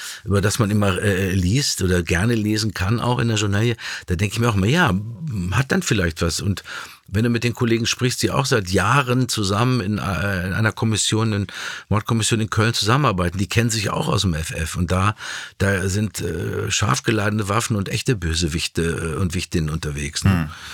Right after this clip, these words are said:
Speaker 1: Die funktionieren auch aufeinander, äh,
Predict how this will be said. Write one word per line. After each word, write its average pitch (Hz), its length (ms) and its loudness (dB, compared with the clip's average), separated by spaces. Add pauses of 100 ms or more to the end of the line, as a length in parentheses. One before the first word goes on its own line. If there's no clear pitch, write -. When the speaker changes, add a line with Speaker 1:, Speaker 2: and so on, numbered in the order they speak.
(360)
Speaker 1:
Die - 100 0
funktionieren 113 540 0
auch 139 220 0
aufeinander, 85 760 0
äh, 78 220 -2